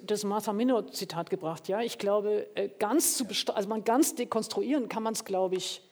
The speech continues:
auch nicht, wenn man im gleichen Moment ja argumentieren muss, also nicht nur, dass es, also die ökonomischen Kenn-,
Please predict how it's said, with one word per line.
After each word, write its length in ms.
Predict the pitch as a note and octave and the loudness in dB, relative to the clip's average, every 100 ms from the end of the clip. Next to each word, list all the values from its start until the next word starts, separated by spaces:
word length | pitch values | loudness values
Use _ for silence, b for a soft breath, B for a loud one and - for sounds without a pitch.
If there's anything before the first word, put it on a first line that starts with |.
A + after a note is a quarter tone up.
| _ | _
auch 220 | G3+ B3+ - | 2 2 2
nicht, 220 | B3+ - | 0 0
wenn 80 | A3 | 0
man 120 | G#3 | -2
im 140 | G3+ | -2
gleichen 460 | F#3 F3+ B3+ C4+ B3+ | 2 2 2 0 0
Moment 560 | A#3+ A3 A3 A3 G#3+ B B B | 0 0 0 0 -4 B B B
ja 160 | G3 - | 2 2
argumentieren 840 | G#3 G#3+ G3 G3 - A#3 B3 A3+ | 4 2 2 0 -2 2 2 2
muss, 460 | A3 A3 A3 - - | 2 2 2 -2 -2
also 140 | F#3+ G#3 | 0 2
nicht 260 | G#3 - | 4 4
nur, 100 | A3+ | 2
dass 200 | G3 F#3 | 2 2
es, 280 | E3+ - - | 0 -2 -4
also 160 | - E3+ | -4 -4
die 240 | D#3+ - - | -4 -6 -6
ökonomischen 600 | F3 D#3+ D#3 D#3 E3 F3+ | -6 -2 0 0 -2 -4
Kenn-, 440 | E3+ A3 B3 A#3 | 0 2 4 2